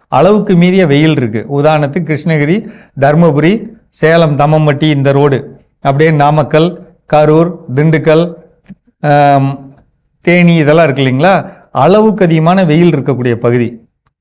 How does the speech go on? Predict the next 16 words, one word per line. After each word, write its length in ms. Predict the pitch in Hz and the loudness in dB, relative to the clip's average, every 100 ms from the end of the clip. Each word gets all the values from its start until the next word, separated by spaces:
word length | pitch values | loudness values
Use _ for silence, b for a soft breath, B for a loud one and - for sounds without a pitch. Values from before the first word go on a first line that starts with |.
| _ _ _ | _ _ _
அப்ப 280 | 139 135 226 | -4 0 2
அந்த 400 | 170 165 202 208 | 4 4 4 2
பகுதியில 580 | 147 147 160 160 156 247 | 2 0 2 0 0 0
நான் 320 | 180 151 147 | 0 -2 -2
குறைந்த 440 | - 160 190 196 | -2 0 2 0
தண்ணியில 580 | - 151 151 156 208 262 B B | 0 -2 -2 0 0 -2 B B
ஒரு 180 | - 156 | -2 -2
சிறந்த 420 | 151 170 190 208 | 0 0 2 2
பழம் 260 | 135 135 165 | 2 0 2
வளர்க்கணும்னா 600 | 156 127 117 113 113 117 127 131 - _ | 2 0 -2 -4 -2 -2 -4 -8 -18 _
அது 300 | - 120 120 | -6 -2 -2
சிரமம் 460 | 104 - 185 220 208 | -2 0 2 2 2
இல்லாம 320 | 185 185 175 | 2 2 2
வளர்க்கணும், 480 | 139 131 127 147 151 B B _ | 0 0 -2 -2 -4 B B _
குறைந்த 360 | 156 202 233 | 0 2 2
செலவுல 400 | 220 175 151 139 | 2 2 2 2